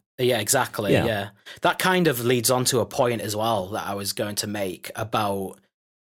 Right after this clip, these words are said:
Speaker 1: just being like, I know, I, f-, I feel like everyone is very much aware of this, but I, I think I'd, I'd, I'd just like to do a bit of a reminder of it, really, but that
Speaker 2: Mm.
Speaker 1: social media is something to be extremely wary of.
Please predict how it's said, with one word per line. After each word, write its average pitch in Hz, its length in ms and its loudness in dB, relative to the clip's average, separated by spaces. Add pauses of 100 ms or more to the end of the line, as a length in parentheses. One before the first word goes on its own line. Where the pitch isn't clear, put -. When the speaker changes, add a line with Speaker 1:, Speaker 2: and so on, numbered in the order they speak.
(120)
Speaker 1:
just - 200 2
being 175 240 4
like, 135 220 2
I 143 80 2
know, 165 140 4
I, 117 80 2
f-, - 120 0
I 135 60 2
feel 170 260 4
like 139 280 2
everyone 113 840 0 (240)
is 117 240 0
very 120 240 2
much 117 200 0
aware 113 280 4
of 110 80 -2
this, 117 240 2
but 131 280 2
I, 117 100 2
I - 20 2
think 135 260 -2
I'd, 117 140 0 (200)
I'd, 165 240 0
I'd - 180 0
just - 120 2
like 117 180 0
to 117 140 0
do 117 320 -4
a 110 60 0
bit 113 140 0
of 107 60 -2
a 110 60 2
reminder 120 460 2
of 101 80 0
it, 98 40 0
really, 104 400 -2 (340)
but 131 100 4
that 143 240 2
Speaker 2:
Mm. 151 60 2
Speaker 1:
social 175 420 4
media 120 580 2
is 110 260 0
something 120 500 2
to 127 220 0
be 110 160 0
extremely 107 460 0
wary 95 380 -4
of. 90 240 -12